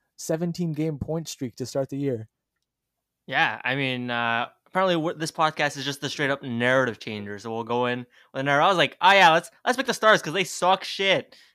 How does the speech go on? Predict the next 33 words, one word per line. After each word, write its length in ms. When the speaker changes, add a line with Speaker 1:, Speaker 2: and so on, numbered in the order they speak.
Speaker 2:
Uh, 260
and 200
then 80
they 140
come 240
in 80
and 100
they 60
win 180
all 100
their 140
games 300
this 160
week 140
against 300
pretty 180
good 160
opposition. 580
Um, 480
and 160
yeah, 160
so 140
yeah, 140
the 80
Oilers, 380
uh, 380
they 140
were 100
basically 300
shut 160
down 100
completely 380
offensively 580